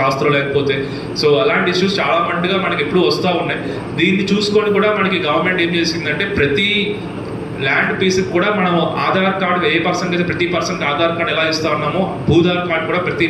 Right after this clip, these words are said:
ల్యాండ్ డాక్యుమెంట్, ప్రతి ల్యాండ్కి కూడా భూధార్ ఒక ఐడెంటిటీ నెంబర్ ఇవ్వబోతా ఉన్నాం. అలాగే మనకు కొత్తగా వచ్చిన పట్టా పాస్ పుస్తకాల్లో కూడా ఏ ల్యాండ్ అయితే ఉందో, సపోజ్ ఈ పర్సన్కి సు-, so ఈ పర్సన్కి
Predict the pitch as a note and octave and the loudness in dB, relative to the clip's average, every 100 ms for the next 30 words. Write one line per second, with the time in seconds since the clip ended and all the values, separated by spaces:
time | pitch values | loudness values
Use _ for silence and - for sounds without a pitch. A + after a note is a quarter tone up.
0 | D#3 C#3+ - D#3+ D3 - - C#3+ F3 E3 | 0 -2 -2 -2 -2 -4 -2 0 2 2
1 | C#3+ D3+ E3+ E3+ E3 C3 C#3+ D#3+ D#3+ D3+ | 0 0 0 0 2 2 2 2 0 0
2 | B2+ C3 - D#3+ D3 C#3+ D3 D3 D#3 D#3 | 0 0 0 -2 -2 0 2 2 2 2
3 | D3+ D3 C#3+ - - - - - - - | 2 0 -2 -4 -6 -6 -6 -2 0 0
4 | G3+ F#3 E3+ - - F#3 F#3+ E3+ F#3+ F3+ | 0 0 0 -2 0 0 2 2 0 0
5 | - F#3 F#3 E3+ E3+ E3 - D#3+ D#3+ D#3 | -2 0 0 0 0 -2 -2 -2 0 0
6 | D#3+ G#3 - C3+ D3+ F#3 - B2+ D3+ E3 | 0 0 -2 0 0 0 0 -2 0 0
7 | F3+ F3+ D#3 D3 C#3 C3+ C#3 F3 - D3+ | -2 0 0 0 -2 -2 0 0 0 0
8 | D3+ C#3+ - E3+ E3+ D3+ - - - - | 0 -2 -2 -2 -2 -2 -4 -8 -8 -8
9 | - C#3+ D3 D3 - F3+ F3 | -2 0 0 -2 -2 -2 0